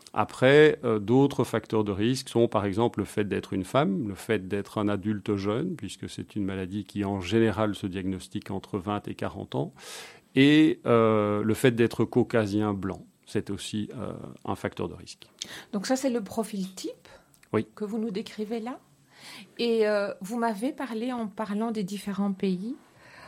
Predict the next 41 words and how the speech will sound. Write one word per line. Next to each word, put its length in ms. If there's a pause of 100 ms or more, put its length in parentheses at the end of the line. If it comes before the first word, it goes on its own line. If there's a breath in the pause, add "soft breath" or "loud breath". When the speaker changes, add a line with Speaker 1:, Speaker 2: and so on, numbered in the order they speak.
(240 loud breath)
Speaker 2:
euh, 540 (640)
vous 220
avez 220
parlé 260
d'une 180
étude 380
qui 100
a 40
été 260
réalisée 580
sur 160
les 120
migrants. 520
Est-ce 140
que 80
vous 140
pouvez 260
un 100
petit 180
peu 160
détailler 520
l'objet 400
de 80
cette 260
étude 400
et 60
les 100
résultats 600
qui 200
en 120
émanent ? 360 (600 loud breath)
Speaker 1:
Mais 80
c'était 240
assez 240
intéressant 600
puisque, 420
euh, 800 (420)
on, 240
on 240
voit, 640
euh, 480